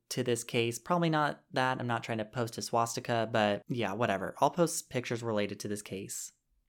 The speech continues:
In terms of reviewing cases that the officers were involved in to see if there was any bias or the, that the officers were material witnesses in,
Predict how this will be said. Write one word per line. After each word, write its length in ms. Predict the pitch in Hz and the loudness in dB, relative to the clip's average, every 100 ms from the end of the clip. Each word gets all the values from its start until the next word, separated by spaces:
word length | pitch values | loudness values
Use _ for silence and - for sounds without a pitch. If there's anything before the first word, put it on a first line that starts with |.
| - | 2
In 180 | 156 | 4
terms 480 | 156 190 196 208 196 | 4 4 4 4 2
of 160 | - 151 | 2 4
reviewing 460 | 143 135 147 156 | 4 2 2 2
cases 640 | 151 139 123 - 120 127 131 | 2 2 2 2 2 0 0
that 180 | 120 117 | 0 0
the 180 | 117 117 | -2 2
officers 840 | 117 123 127 - 131 127 123 123 | 2 2 -2 0 2 2 0 -2
were 200 | 123 117 | -2 -2
involved 440 | 113 147 151 143 | 0 0 0 2
in 180 | 147 143 | 0 0
to 160 | 131 - | -4 -6
see 220 | - 120 | 0 0
if 100 | 113 | 0
there 140 | 117 | 0
was 100 | 110 | 0
any 220 | 110 107 | -2 -4
bias 640 | 107 139 151 156 151 151 - | -2 0 2 4 2 0 -2
or 340 | 113 110 107 - - | -2 -2 -4 -10 -2
the, 380 | 120 110 107 107 _ | 2 4 2 -2 _
that 180 | 123 117 | -2 0
the 80 | 117 | 2
officers 500 | 117 117 120 120 113 | 2 0 -2 -4 -2
were 80 | 110 | -4
material 460 | 110 - 113 107 | -4 -2 0 2
witnesses 560 | 120 170 165 - 156 147 | 2 2 2 2 2 2
in, 400 | 151 151 151 | 0 0 -2